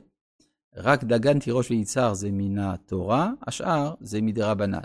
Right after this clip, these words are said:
למשל, להפריש מן הירקות או להפריש מן התפוזים, זה מדרבנן. יש לזה השלכות הלכתיות, כידוע, כמו כן ענייני... ספק דרבנן לכ-, לכולה,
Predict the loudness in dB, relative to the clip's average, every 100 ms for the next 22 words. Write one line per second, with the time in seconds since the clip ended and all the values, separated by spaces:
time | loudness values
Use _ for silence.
0 | -8 -6 -4 -4 -4 -2 -4 -4 -2 -2
1 | -2 -14 _ _ _ -8 -4 -2 -2 -6
2 | -2 0 0 -2 -2 2 2 0 -4 -6
3 | -4 -2 -2 -2 -6 -6 -6 -8 -8 -4
4 | -2 -2 -6 _ _ _ -4 0 2 0
5 | 0 2 4 2 2 2 0 -2 -4 -8
6 | -12 -6 -4 0 -2 -2 -2 -2 -2 -4
7 | -6 0 6 6 6 0 -2 0 2 0
8 | -2 -4 -4 -6 -14 _ _ 0 0 0
9 | 0 0 0 2 2 2 0 _ _ _
10 | _ _ -6 -4 -2 0 0 0 0 -2
11 | -2 -4 -8 -10 -10 -4 0 4 4